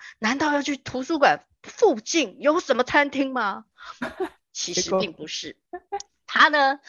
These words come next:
Speaker 1: 还是就是，呃，呃，这个静宜大学的那个创办人是一，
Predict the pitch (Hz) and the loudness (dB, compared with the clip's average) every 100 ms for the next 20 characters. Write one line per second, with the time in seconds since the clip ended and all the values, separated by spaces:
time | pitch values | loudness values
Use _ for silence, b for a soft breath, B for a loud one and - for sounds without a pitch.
0 | B - 202 214 247 220 240 214 - - | B -2 -2 -2 -10 -2 0 0 -2 -4
1 | 214 190 170 - 170 175 170 170 160 151 | -4 -6 -6 0 4 6 6 6 4 2
2 | 151 - 175 160 147 - - - 73 69 | -2 -4 -4 -2 -4 -6 -10 -12 -14 -14
3 | - _ - 190 311 262 262 240 208 226 | -16 _ -20 -6 -2 -2 -2 -6 2 4
4 | 196 - 170 185 175 208 - 226 185 180 | 4 0 -4 -4 -6 -6 -2 -2 2 0
5 | 165 117 160 - 190 - 196 | 0 -10 -10 -12 -12 -16 -20